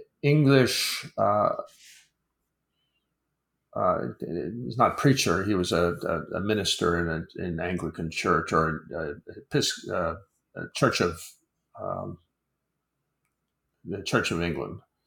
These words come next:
But he was a brilliant scholar. Uh, Dick Lucas is his name. And he came to the United States and, uh, visited one of the churches in Greenwich a lot. He was very good friends with the pastor there. And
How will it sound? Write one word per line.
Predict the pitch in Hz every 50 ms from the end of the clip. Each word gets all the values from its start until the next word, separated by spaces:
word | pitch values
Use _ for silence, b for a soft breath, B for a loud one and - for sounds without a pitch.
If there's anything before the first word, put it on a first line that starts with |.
| _ _ _ _ _ _ _ _ _ _ _ _ _ _ _ _ _ -
But | 131
he | 131
was | 131 117 -
a | 131 104 101 - -
brilliant | 127 135 139 147 147 127 90 -
scholar. | - - - 107 98 95 98 98 82 78 71 65 57 58 - -
Uh, | 82 78 76 82 82
Dick | - 131 117 - -
Lucas | 117 107 104 104 - - - - -
is | 82 73 80 - -
his | -
name. | 62 76 73 -
And | - 90
he | 104 113
came | - - 151 143 131
to | 131 131 104 92 95
the | - -
United | - 98 101 107 104 104 98 92 87
States | - - - 104 95 92 90 87 - - -
and, | 92 87 87 80 82 87 -
uh, | 85 87 85 85 85 85 82 - 92 95 - - -
visited | 104 92 - 92 80 85
one | 90 87 87
of | 87
the | 87 85
churches | 85 - - 110 95 - - 98 87 90
in | 82 82
Greenwich | 80 82 82 82 82 82 80 80 -
a | 85 71
lot. | 73 80 78 76 76 76 76 -
He | -
was | 104 85 80
very | - 90 82 85 85 85
good | - 73 - -
friends | - 87 82 76 65 - - -
with | - - 78 - _ -
the | - 85 82 82 82 _ -
pastor | - 107 95 87 - - - 76 73 -
there. | - 58 53 50 - - _ _ _ _ _ _ _ _ _ _ _ _ _ _ _ _ _ _ _ _ _ _ _ _ _ _ _ _ _ _ _ _ _ _ -
And | 117 113 113 110 107 104 101 104 104 104 104 104 107 104